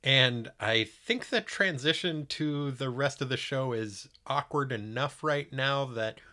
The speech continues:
we're just gonna skip the synopsis rhyme this week. So, without any further ado, let's, uh, do this. Defenders number seventy-six,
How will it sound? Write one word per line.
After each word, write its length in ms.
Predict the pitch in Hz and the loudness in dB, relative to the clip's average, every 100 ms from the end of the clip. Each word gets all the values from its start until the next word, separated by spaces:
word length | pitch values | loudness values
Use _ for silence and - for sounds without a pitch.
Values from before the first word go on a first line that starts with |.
| - - - | -20 -20 -8
we're 240 | 147 175 | 0 0
just 400 | 147 - 151 - | 0 0 -2 0
gonna 240 | 156 135 113 | 0 0 -2
skip 400 | - - 117 - | -4 0 0 2
the 100 | 104 | -4
synopsis 640 | - 95 85 - 82 - | -2 -2 -2 -6 -10 -10
rhyme 240 | 85 78 | -10 -10
this 240 | 76 78 - | -12 -12 -14
week. 320 | 73 - - _ _ _ | -16 -18 -20 _ _ _
So, 440 | - 120 107 101 - _ _ _ - | -2 4 4 4 -2 _ _ _ -10
without 320 | 101 117 180 | 0 4 4
any 160 | 185 185 | 4 2
further 420 | - 180 180 180 | 2 0 0 0
ado, 480 | 185 180 135 95 95 - _ _ _ | 0 0 0 0 -4 -10 _ _ _
let's, 460 | 90 101 - - - - | -2 -2 -2 -8 -12 -8
uh, 460 | 98 98 98 98 95 | -2 0 0 0 -4
do 280 | 90 87 | -6 -10
this. 500 | 73 71 - - - - _ _ _ _ _ | -10 -14 -12 -12 -14 -16 _ _ _ _ _
Defenders 720 | - - 208 190 95 113 - - | 2 6 4 4 0 -2 -8 -4
number 300 | 101 101 101 | 0 2 2
seventy-six, 960 | - 107 120 117 - 190 - - - | 4 4 4 0 2 2 2 -2 -10